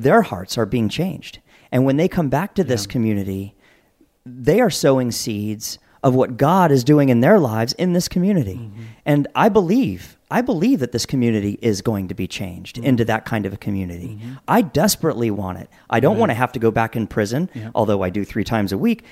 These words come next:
Speaker 1: I don't,
Speaker 2: Mm-hmm.
Speaker 1: I don't wanna have to go there
Speaker 2: Mm-hmm.
Speaker 1: to find that kind of a place where I can
Speaker 2: Mm-hmm.
Speaker 1: be real and
Speaker 2: Yeah.
Speaker 1: honest and not feel inclined or compelled to put on an act.
Speaker 2: Yeah.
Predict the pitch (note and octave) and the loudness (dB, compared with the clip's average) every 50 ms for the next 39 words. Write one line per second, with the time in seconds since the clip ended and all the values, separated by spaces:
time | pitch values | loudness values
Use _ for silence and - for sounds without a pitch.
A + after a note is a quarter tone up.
0 | - - - - D3 G#3 A3 A#2 A#2 - _ - C#3+ G#3+ A3 G#3+ A3+ G#3 D#3+ - | -18 -6 0 2 2 2 2 -2 -8 -12 _ 0 0 2 4 2 2 0 2 0
1 | G#3 A#3 - - A#3+ D#3+ C#3+ C3 B2+ A2+ A2+ A2 A2 A2+ D3+ - - A2+ G#2+ A2 | 0 0 0 0 2 4 4 4 4 4 2 0 0 -2 -4 -6 -8 -12 -12 -4
2 | A2+ E3 - - - D#3+ D3 D3 D3+ D3+ D#3 E3 D#3 - - - A2 A2 C3+ C3+ | -4 -4 -4 0 0 0 0 2 0 0 -2 -2 -4 -6 -10 -14 -6 -4 -4 -4
3 | - - - - - D3+ D#3 D#3 D#3+ D#3+ D3+ C3+ D3+ C#3+ - - F3+ A3+ - - | -4 -8 -12 -6 -2 0 0 2 2 2 2 0 0 -4 -4 -4 -4 -4 -4 -6
4 | - - - C#3 C3+ C3 D3 E3 A#2+ D#3+ D#3 B2+ C#3+ C#3 C#3+ D3 C#3+ - - - | -8 -6 -2 -2 0 0 0 -2 -2 -2 -2 -2 0 0 0 -2 -4 -8 -20 -20
5 | _ - B2 A#2 A#2+ C#3+ D#3+ D3+ B2 F#2+ E2+ - - _ _ _ - C3 C#3 C3+ | _ -10 -4 0 2 2 4 4 4 2 0 -8 -18 _ _ _ -2 -2 -2 0
6 | G2+ B2+ C#3 D#3 D3+ B2 G2 - - - - _ _ - - - B2+ B2 B2 A#2+ | 0 0 0 2 0 0 -2 -4 -10 -12 -12 _ _ -18 -6 0 2 2 4 4
7 | B2 B2+ C#3 D3+ C#3+ - _ _ _ _ _ _ _ _ _ _ - - - B2 | 2 2 0 -2 -4 -6 _ _ _ _ _ _ _ _ _ _ -16 -4 0 2
8 | C3 C3 C3 B2+ B2+ B2+ B2 B2 - _ _ _ _ - - A#2+ A2+ - - - | 4 6 6 4 4 2 0 -4 -10 _ _ _ _ -6 -4 -4 -4 -4 -4 -2
9 | B2+ B2 C3 C3 C#3 B2+ B2 - - A#2 A2 - A#2+ D#3 F#3 D#3+ C3+ B2 - - | -2 0 2 0 2 0 0 -2 -2 -6 -2 0 0 0 2 0 0 -2 -4 -4
10 | - B2 - - - E3 F3+ F3+ F#3+ F3 D#3+ F#3+ A3 G#3 - - _ - - _ | -4 -4 -4 -2 -4 -2 -2 -2 -2 -2 -2 -2 -4 -6 -8 -10 _ -20 -20 _
11 | _ _ - A#2 G#2+ | _ _ -16 -16 -16